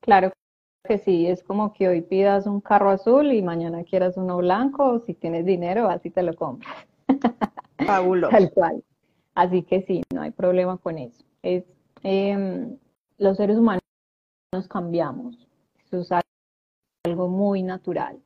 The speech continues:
Speaker 1: y no, no hay que sentir culpa por ello. De hecho, es más culposo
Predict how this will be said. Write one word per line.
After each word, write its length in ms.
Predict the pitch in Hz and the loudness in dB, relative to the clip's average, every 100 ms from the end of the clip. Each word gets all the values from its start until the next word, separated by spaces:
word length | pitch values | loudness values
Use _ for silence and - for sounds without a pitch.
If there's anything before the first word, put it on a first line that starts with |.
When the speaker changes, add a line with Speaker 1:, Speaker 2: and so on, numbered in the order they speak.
| _ - | _ -6
Speaker 1:
y 720 | 196 196 185 185 180 175 170 175 | 0 2 2 2 0 -2 -4 -6
no, 100 | 190 _ _ _ _ | -8 _ _ _ _
no 80 | 196 | -6
hay 80 | 196 | -6
que 140 | 196 | -4
sentir 400 | 196 208 208 208 | -4 -4 -2 -4
culpa 380 | - 190 160 175 | -2 -4 -2 -6
por 180 | 180 180 | -4 -4
ello. 240 | - - _ _ _ | -6 -12 _ _ _
De 220 | - 170 170 _ _ _ _ _ _ _ _ _ - | -4 -2 -2 _ _ _ _ _ _ _ _ _ -16
hecho, 260 | - - 175 | -14 -6 -4
es 240 | 175 175 - _ _ - | -4 -6 -10 _ _ -14
más 280 | 190 175 170 _ _ _ | -10 -10 -12 _ _ _
culposo 1040 | - 208 196 - 202 185 180 185 180 180 | -2 0 0 0 2 2 0 0 2 0